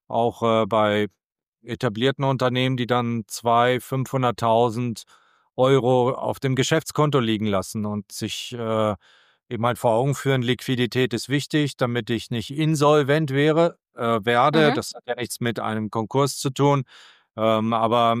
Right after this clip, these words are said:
Speaker 1: man kann da eben halt über unterschiedliche Fristigkeiten dieses Geld, äh, rentierlich anlegen. Hm, man darf sich da nicht wundern, wenn das nur auf dem Cashkonto liegt, dass es eben halt jedes Jahr weniger wird. Wir hatten ja gerade über die Inflationsraten gesprochen, eventuelle Kosten, die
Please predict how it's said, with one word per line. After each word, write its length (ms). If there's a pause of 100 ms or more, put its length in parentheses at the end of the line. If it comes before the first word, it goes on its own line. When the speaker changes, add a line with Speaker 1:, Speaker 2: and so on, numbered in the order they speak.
(120)
Speaker 1:
man 200
kann 240
da 480
eben 200
halt 140
über 220
unterschiedliche 560
Fristigkeiten 880 (480)
dieses 420
Geld, 520
äh, 60
rentierlich 1120
anlegen. 560 (420)
Hm, 320
man 220 (120)
darf 200
sich 160
da 120
nicht 180
wundern, 300
wenn 120
das 180
nur 140
auf 180
dem 100
Cashkonto 460
liegt, 260
dass 140
es 160 (460)
eben 240
halt 260
jedes 360
Jahr 300
weniger 400
wird. 280
Wir 100
hatten 160
ja 120
gerade 260
über 120
die 100
Inflationsraten 840
gesprochen, 480
eventuelle 500
Kosten, 460
die 180